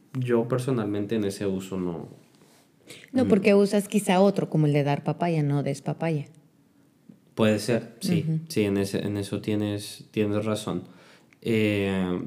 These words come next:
Speaker 1: pero nada, ahí lo tienen, chicos, eh, camarón que se duerme, se lo lleva la corriente. Y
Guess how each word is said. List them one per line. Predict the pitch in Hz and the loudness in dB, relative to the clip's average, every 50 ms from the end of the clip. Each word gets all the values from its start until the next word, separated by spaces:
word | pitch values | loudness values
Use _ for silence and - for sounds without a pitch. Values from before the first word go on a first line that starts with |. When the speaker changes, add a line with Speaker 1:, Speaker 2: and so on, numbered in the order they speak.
| - - - | -8 -6 -2
Speaker 1:
pero | - 113 117 120 | 0 2 4 4
nada, | 117 113 107 98 90 - 104 | 4 4 4 4 2 2 2
ahí | 104 107 107 | 4 4 6
lo | 107 110 110 | 6 4 4
tienen, | - 117 120 123 131 135 135 | 4 4 4 6 6 4 4
chicos, | 131 - 127 - - 147 156 170 160 - - - - | 2 0 -4 -2 0 2 2 2 0 -2 -6 -8 -6
eh, | 107 104 101 101 98 95 92 - | -6 -4 -4 -4 -4 -6 -6 -6
camarón | - 107 101 104 104 104 110 | -4 -2 0 0 0 0 0
que | 110 - 120 | 0 -2 -2
se | - 143 | 0 2
duerme, | 127 113 110 113 131 170 247 269 - - - | 2 2 2 2 0 -2 -2 -4 -6 -10 -16
se | - - - 107 | -10 -6 -4 -2
lo | 101 101 | 0 0
lleva | 101 101 98 95 95 | 0 0 0 0 0
la | 98 98 98 | 0 -2 -4
corriente. | - - - 101 90 87 87 90 87 87 - - - | -4 -4 -2 -2 0 -2 -2 -4 -6 -8 -8 -10 -6
Y | - 113 110 107 95 85 | -2 0 0 0 0 -2